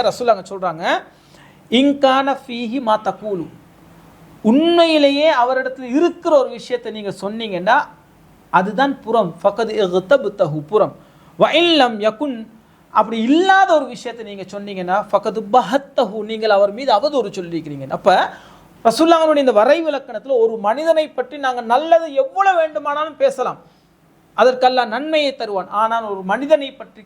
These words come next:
கெட்டது பேசினால், ஒன்று நாங்கள் புறம் என்ற பாவத்தை செய்த அந்த குற்றத்துக்கு ஆளாகுவோம், அல்லது அந்த மனிதனுக்கு அவதூறு சொன்ன குற்றத்துக்கு ஆளாகிடுவோம். ரெண்டுல ஒரு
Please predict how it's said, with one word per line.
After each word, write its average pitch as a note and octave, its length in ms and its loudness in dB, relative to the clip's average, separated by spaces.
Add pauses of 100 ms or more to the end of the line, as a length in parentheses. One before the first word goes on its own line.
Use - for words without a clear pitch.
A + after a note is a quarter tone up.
கெட்டது C4+ 480 -4
பேசினால், G#3+ 500 -2 (280)
ஒன்று C4+ 460 2
நாங்கள் A3+ 360 -2
புறம் C4+ 400 0
என்ற C4 300 -6
பாவத்தை A#3 680 -2
செய்த B3 440 -4 (340)
அந்த G#3+ 180 -10
குற்றத்துக்கு C4 680 -4
ஆளாகுவோம், G3+ 540 0
அல்லது A#3+ 360 -2 (380)
அந்த A3+ 320 0
மனிதனுக்கு C4 560 -2
அவதூறு C#4+ 600 0
சொன்ன A#3+ 340 -12
குற்றத்துக்கு B3+ 560 -8
ஆளாகிடுவோம். D#3 640 -2 (640)
ரெண்டுல G4+ 540 4
ஒரு E4 120 2